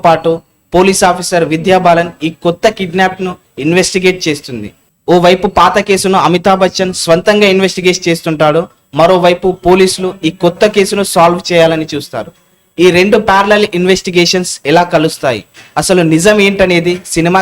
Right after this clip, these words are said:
క్లైమాక్స్ వరకు తెలియదు. ఎమోషనల్ గా, షాకింగ్ గా రివీల్ అవుతుంది. పవర్ఫుల్ పర్ఫార్మెన్స్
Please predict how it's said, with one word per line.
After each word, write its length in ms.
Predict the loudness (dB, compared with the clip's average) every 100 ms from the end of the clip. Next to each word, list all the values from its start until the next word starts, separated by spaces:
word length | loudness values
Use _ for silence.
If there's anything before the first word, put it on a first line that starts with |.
| -2 0
క్లైమాక్స్ 480 | 2 2 0 -2 0
వరకు 220 | 0 0 -2 -2
తెలియదు. 320 | -2 -4 -8 -16 _ _ -4
ఎమోషనల్ 420 | 0 0 0 0 2
గా, 60 | 0 2
షాకింగ్ 420 | 0 0 -2 0
గా 80 | 0 0 0
రివీల్ 260 | 2 2 2
అవుతుంది. 340 | 0 -8 -12 -12 _ _ _ 2
పవర్ఫుల్ 400 | 2 2 0 2 0
పర్ఫార్మెన్స్ 480 | 2 2 2 0